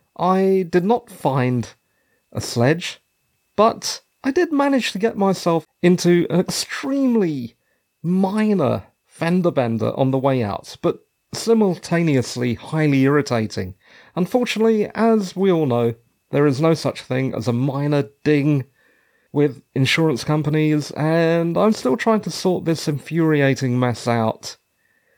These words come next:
Wish me luck. I've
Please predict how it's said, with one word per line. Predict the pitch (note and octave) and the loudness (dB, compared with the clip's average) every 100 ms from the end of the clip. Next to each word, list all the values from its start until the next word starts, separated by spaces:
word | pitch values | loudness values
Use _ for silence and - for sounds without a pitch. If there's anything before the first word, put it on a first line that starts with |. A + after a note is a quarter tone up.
| _ | _
Wish | D#3 E3 | -4 0
me | F3 D#3+ | 2 2
luck. | A2 - - - - _ _ _ _ _ _ _ _ _ _ _ _ - | 2 -2 -16 -20 -20 _ _ _ _ _ _ _ _ _ _ _ _ -10
I've | D3+ D#3 D#3+ D3 D3 | -2 0 0 0 -6